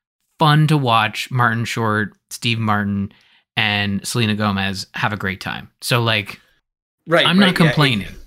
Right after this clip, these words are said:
Speaker 1: And, you know,
Speaker 2: No,
Speaker 1: I, I
Speaker 2: no.
Speaker 1: get it, and I'm with you. Like, the second book has, it, it, it does focus in on a specific character that would give you, like, additional reasons for there to be things going on. But, um,
Speaker 2: Yeah.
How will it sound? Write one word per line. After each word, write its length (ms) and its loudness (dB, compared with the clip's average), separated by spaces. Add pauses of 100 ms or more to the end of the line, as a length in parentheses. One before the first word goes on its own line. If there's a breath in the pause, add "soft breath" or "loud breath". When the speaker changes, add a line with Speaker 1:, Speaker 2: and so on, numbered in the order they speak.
Speaker 1:
And, 220 0
you 120 2
know, 240 4
Speaker 2:
No, 80 4
Speaker 1:
I, 200 2
I 20 2
Speaker 2:
no. 80 -2
Speaker 1:
get 180 0
it, 180 -4
and 140 0
I'm 160 2
with 240 2
you. 260 2
Like, 300 -2
the 100 0
second 360 0
book 180 -2
has, 420 -2 (500 loud breath)
it, 80 -6 (320)
it, 340 0
it 100 -4
does 240 0
focus 340 -2
in 100 2
on 140 2
a 40 0
specific 480 -4
character 340 0
that 200 -4
would 320 -4
give 280 0
you, 320 -2
like, 440 -4 (560)
additional 560 0
reasons 540 0
for 140 -6
there 200 0
to 220 -6
be 80 -4
things 400 -2
going 300 0
on. 400 0
But, 300 -2
um, 120 0
Speaker 2:
Yeah. 280 0